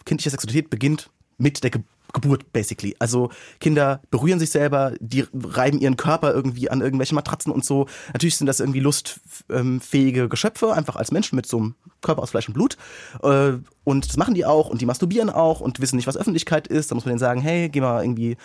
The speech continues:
an die Seite, mach das irgendwo anders, wo halt keine Leute sind und dann ist okay. Ähm, das heißt, kindliche Sexualität ist nur gerichtet auf sich selber, auf die eigene Lusterfahrung, auf den eigenen Körper, das irgendwie zu entdecken. Die Lust der anderen spielt überhaupt keine Rolle und das Verschaffen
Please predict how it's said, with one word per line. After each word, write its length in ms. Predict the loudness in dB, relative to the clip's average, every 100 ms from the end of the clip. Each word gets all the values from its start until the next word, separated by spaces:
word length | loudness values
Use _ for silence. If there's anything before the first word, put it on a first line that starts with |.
| -20 -18 -6
an 80 |
die 60 | 0
Seite, 240 | 2 2 0
mach 100 | -2
das 120 | -2
irgendwo 200 | -2 0
anders, 320 | 0 0 0
wo 40 |
halt 100 | -4
keine 160 | -2 0
Leute 240 | 0 0
sind 240 | 0 0 0
und 360 | -2 -6 -10 -18 -12 -4
dann 80 |
ist 120 | -4 -2
okay. 280 | 0 -2 -2 _ _ _ _ _ _ _ -2
Ähm, 320 | 0 2 -2 -6 -20 -20 -20 -20 _ -4
das 160 | 0
heißt, 180 | 0 0
kindliche 240 | -2 0 -2
Sexualität 600 | -2 -2 -2 -4 -4 -8 -20 -20 _ _ _ _ _ -2
ist 260 | -2 -4 _ -8 2
nur 280 | 4 4
gerichtet 400 | 4 2 0 -2
auf 140 | -2 -2
sich 140 | -2
selber, 480 | 2 2 2 0 -2 -10 -16 -10
auf 120 | -8
die 140 | -4
eigene 200 | -2 2
Lusterfahrung, 680 | 2 0 -2 -2 0 0 -2
auf 120 | -4
den 140 | -6 -4
eigenen 300 | -2 -2 0
Körper, 320 | 2 2 2
das 120 | -2
irgendwie 220 | -2 -4
zu 120 | -4 -4
entdecken. 380 | -2 -6 -8 -12 -20 -18 0
Die 60 | 2
Lust 200 | 4 2
der 100 | 2
anderen 260 | 0 -2
spielt 160 | -2 0
überhaupt 220 | 0 0
keine 140 | 0 2
Rolle 340 | 2 0 -2 -10 -16 -2
und 140 | 0
das 160 | 0 -2
Verschaffen 680 | -4 0 0 0 0 0